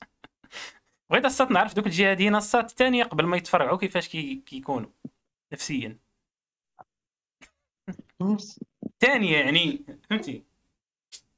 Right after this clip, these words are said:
Speaker 2: ع-، عالم آخر هذاك اللي جينا ندويو فيه حتى هو ديال هاد.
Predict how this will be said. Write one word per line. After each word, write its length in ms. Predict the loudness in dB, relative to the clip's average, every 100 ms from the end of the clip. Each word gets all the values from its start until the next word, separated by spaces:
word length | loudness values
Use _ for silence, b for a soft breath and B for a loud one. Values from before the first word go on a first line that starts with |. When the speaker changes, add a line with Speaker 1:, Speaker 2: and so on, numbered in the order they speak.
| _ _ _ _ _ _ _ _ _ _ _ _ _ -8 -4
Speaker 2:
ع-، 180 | 2 6
عالم 200 | 6 6
آخر 480 | 6 6 6 4
هذاك 120 | 4 2
اللي 120 | 0
جينا 200 | 2 2
ندويو 280 | 2 0 0
فيه 240 | -4 -4
حتى 140 | 2
هو 260 | 4 4 4
ديال 220 | 2 2
هاد. 220 | 0 -2